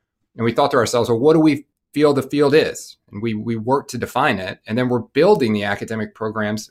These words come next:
for better or for worse, around basically what we feel are these, like, foundational elements of the field. Instead of trying to, instead of trying to maybe, maybe bootstrap it from existing courses or pulling content,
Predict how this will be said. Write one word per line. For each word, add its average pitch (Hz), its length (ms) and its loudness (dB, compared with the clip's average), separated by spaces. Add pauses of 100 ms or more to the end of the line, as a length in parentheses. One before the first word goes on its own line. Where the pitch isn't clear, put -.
for 95 140 -4
better 180 240 2
or 165 60 6
for 151 160 0
worse, 147 400 2 (560)
around 123 480 -2
basically 117 400 -6
what 107 120 -2
we 104 100 -4
feel 110 300 -4
are 101 80 -2
these, 98 320 -10
like, 98 200 -12
foundational 104 800 -6
elements 113 420 -2
of 90 100 -12
the 87 60 -16
field. - 400 -12 (480)
Instead 151 260 2
of 131 80 -2
trying 127 320 0
to, 98 380 -4 (200)
instead 120 260 -8
of - 40 -4
trying 110 220 -6
to 107 60 -8
maybe, 101 300 -10 (240)
maybe 104 180 -6
bootstrap 117 500 -4
it - 80 -14
from 104 260 -10
existing 107 400 -10
courses 95 500 -8
or 101 120 -12
pulling 104 320 -10
content, 98 420 -10